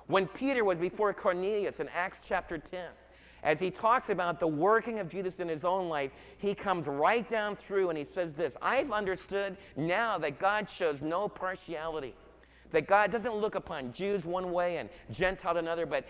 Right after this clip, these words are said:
God looks at all mankind the same." And then he says this, "And God has appointed a man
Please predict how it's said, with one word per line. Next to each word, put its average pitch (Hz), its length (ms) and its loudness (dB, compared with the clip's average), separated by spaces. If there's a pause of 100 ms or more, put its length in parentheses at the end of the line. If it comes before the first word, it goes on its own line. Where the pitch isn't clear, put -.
(200)
God 214 260 8
looks 220 260 -2
at 180 80 2
all 220 380 2
mankind 220 580 -4
the 190 60 -8
same." 185 260 -10
And 131 100 -6
then 160 60 -4
he 220 80 -2
says 214 300 -6
this, - 380 -8 (280)
"And 135 240 -2
God 196 360 4
has 220 200 -4
appointed 196 460 -4
a 190 40 -2
man 151 460 -8